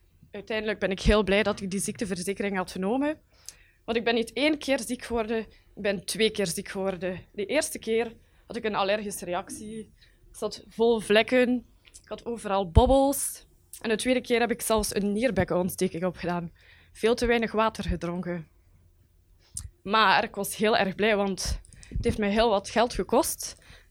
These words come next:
Maar ik was blij, want ik ga naar mijn verzekering. Ik zeg: "Kijk, ik heb dit en dit meegemaakt en kan ik mijn geld terugkrijgen?" Na heel veel, oeps, na heel veel heen en weer gemail, eh,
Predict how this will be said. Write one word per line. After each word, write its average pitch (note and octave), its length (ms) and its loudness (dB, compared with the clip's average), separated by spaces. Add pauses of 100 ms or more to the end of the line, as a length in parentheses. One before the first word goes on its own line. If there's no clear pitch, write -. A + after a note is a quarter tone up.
Maar F#3+ 140 0
ik F3+ 80 -6
was G3+ 200 0
blij, G#3 280 6
want F#3+ 320 0
ik - 120 -10
ga - 180 -2
naar F3 180 -2
mijn F3 140 -4
verzekering. G3 580 -2
Ik F#3 120 -10
zeg: - 220 -6
"Kijk, A#3+ 380 0 (400)
ik - 80 -20
heb G3+ 120 0
dit G3+ 160 0
en G3 160 4
dit B3+ 180 6
meegemaakt A#3 720 4
en G3 480 -2 (260)
kan G#3 160 0
ik F#3+ 80 -2
mijn F#3 160 -2
geld F3 220 -6
terugkrijgen?" E3+ 800 -10 (540)
Na G#3+ 160 0
heel B3+ 360 4
veel, A#3+ 520 -2 (380)
oeps, B3+ 200 -16 (720)
na A3 120 4
heel A3+ 240 8
veel G#3 200 6
heen G#3 360 4
en F3+ 200 2
weer G3 260 4
gemail, G#3 580 4 (540)
eh, F#3 360 0